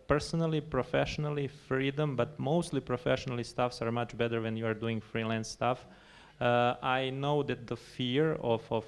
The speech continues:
like, uh, these freelancing stuffs, I mean, you are ba-, basically, when you are in the company, you are like a baby. Everything is taken care for you, you know, you have, like, a really, uh, how to say, safe environment, you know, some, some kind of safe zone where you can come daily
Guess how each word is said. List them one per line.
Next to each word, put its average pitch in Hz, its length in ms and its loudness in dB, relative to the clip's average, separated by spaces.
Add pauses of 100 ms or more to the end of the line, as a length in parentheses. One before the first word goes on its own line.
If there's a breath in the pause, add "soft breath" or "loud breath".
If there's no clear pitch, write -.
like, 107 340 0
uh, 107 200 0
these 110 260 -6
freelancing 110 500 -4
stuffs, - 540 -2
I 113 120 -2
mean, 127 220 -6
you 175 240 0
are 185 100 4
ba-, 170 200 -2
basically, 160 520 -4
when 151 140 -2
you 147 80 -2
are 147 80 0
in 143 100 -2
the 143 120 -4
company, 143 580 -2 (420 loud breath)
you 196 300 -2
are 208 100 2
like 190 180 0
a - 20 0
baby. 139 420 0
Everything 131 340 -4
is 123 120 -10
taken 131 280 -4
care 135 280 -4
for 143 200 -6
you, 147 180 0
you 139 100 -2
know, 127 240 -4
you 127 240 -4
have, 120 180 0
like, 117 300 -2
a 117 100 -8
really, 120 360 -4 (340 loud breath)
uh, 117 320 0
how 113 160 0
to 117 120 -10
say, 123 160 -6
safe 131 440 -4
environment, 127 580 -2
you 117 80 -6
know, 120 140 -4
some, 117 200 -8
some 123 460 -6
kind 117 220 0
of - 100 -8
safe 127 320 -2
zone 135 300 -4
where 123 100 -4
you 120 100 -4
can 113 160 -6
come 123 300 -2
daily 120 360 -4